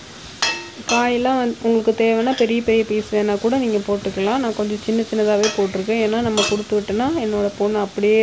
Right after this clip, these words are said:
ரிட்டர்ன் கொண்டு வருவா. அதை எடுத்து சாப்பிட்றதுக்கு சோம்பேறிப்பட்டுட்டு, அதனால கொஞ்சம் சின்ன சின்னதாவே நான் கட் பண்ணியிருக்கேன். நீங்க உங்களுக்கு பெருசா வேணும்னா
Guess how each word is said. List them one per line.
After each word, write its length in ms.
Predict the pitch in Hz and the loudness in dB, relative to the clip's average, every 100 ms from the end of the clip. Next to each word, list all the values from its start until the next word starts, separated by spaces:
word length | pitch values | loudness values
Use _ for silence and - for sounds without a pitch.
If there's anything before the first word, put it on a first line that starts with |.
| 208 | 2
ரிட்டர்ன் 280 | 196 196 190 | 0 -2 0
கொண்டு 180 | 190 190 | 0 -2
வருவா. 240 | 185 214 320 220 | 0 0 0 -2
அதை 120 | 208 208 | 0 2
எடுத்து 220 | 202 208 226 | 0 -2 -2
சாப்பிட்றதுக்கு 640 | 220 208 196 202 196 - 196 185 - - - - - - - | -2 -2 -4 -4 -4 -4 -4 -4 -8 -18 -20 -18 -18 -12 -6
சோம்பேறிப்பட்டுட்டு, 760 | 202 208 202 196 185 185 170 233 330 254 | -2 0 0 0 -2 -6 -2 0 0 0
அதனால 300 | 202 202 262 - | 0 0 0 0
கொஞ்சம் 260 | 226 240 247 | -2 -2 -2
சின்ன 140 | 220 214 | -4 -2
சின்னதாவே 400 | 214 202 202 220 254 | -2 0 0 0 0
நான் 140 | 196 | -2
கட் 180 | 180 - | -6 -4
பண்ணியிருக்கேன். 500 | 185 180 165 233 285 | -4 -4 -4 -4 -2
நீங்க 200 | 220 214 214 | 0 2 2
உங்களுக்கு 280 | 208 208 208 | 2 0 -2
பெருசா 280 | 202 202 226 214 | -2 0 0 0
வேணும்னா 280 | 202 208 | 0 0